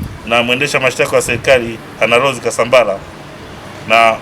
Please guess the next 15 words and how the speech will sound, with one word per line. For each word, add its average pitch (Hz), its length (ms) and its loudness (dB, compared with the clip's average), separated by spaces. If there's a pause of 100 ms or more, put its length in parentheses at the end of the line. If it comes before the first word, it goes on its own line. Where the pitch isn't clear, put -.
mshtakiwa 151 640 2
alitenda 139 360 -2
kosa - 260 -2
hilo 147 220 2
Januari 131 540 2 (120)
ishirini 127 400 -6
na 120 160 4
nne 170 300 0 (400)
mwaka 110 280 2 (180)
elfu 104 200 -8
mbili 120 180 -6
na 107 60 0
ishirini 117 200 -10
na 104 100 2
nne 90 140 -10